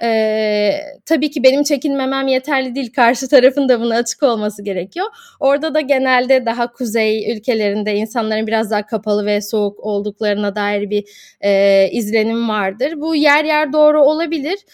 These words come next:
Ama benim deneyimim bu şekilde olmadı ya da hani Danlar için, Danimarka'daki insanlar için genel itibariyle,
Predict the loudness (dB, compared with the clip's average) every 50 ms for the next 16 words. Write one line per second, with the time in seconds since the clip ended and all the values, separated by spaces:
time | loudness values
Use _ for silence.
0 | -20 -20 _ _ _ _ -4 -2 -2 -2 0 0 0 0 0 0 -2 -2 0 0
1 | 0 0 0 -2 -4 -4 -6 -6 -6 -6 -4 -6 -4 -4 -4 -2 0 2 2 2
2 | 2 0 0 -2 -2 -2 -2 -2 -2 -2 -2 -2 0 -2 0 0 0 0 0 0
3 | -2 -2 0 0 0 0 0 0 0 0 0 0 0 0 0 -2 -4 -4 -4 -6
4 | -6 -6 -6 -6 -4 -2 0 0 0 0 0 0 0 -2 -2 -2 -4 -6 -6 -6
5 | -6 -6 -6 -4 -4 -4 -2 -2 -2 -2 -2 -2 0 2 2 2 2 0 -4 -4
6 | -4 -6 -6 -4 -4 -2 -2 -2 -4 -4 -4 -2